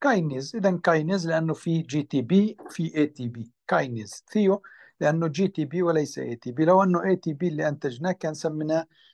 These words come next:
ساكسينيت كاينيز، بس لأنه جي تي بي فعلشان نميز فقلنا ساكسينيت ثيوكاينيز.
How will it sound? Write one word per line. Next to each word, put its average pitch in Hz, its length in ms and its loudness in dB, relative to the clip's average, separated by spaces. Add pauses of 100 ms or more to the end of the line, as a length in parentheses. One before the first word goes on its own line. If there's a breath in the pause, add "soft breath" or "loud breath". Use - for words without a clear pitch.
ساكسينيت 165 680 -4
كاينيز، 123 520 -4
بس 156 300 -4
لأنه 156 260 -4
جي 151 200 0
تي 175 180 0
بي 170 200 -2
فعلشان 156 540 0
نميز 170 760 0 (460)
فقلنا 160 580 0 (180)
ساكسينيت 151 1080 -2
ثيوكاينيز. 113 1080 2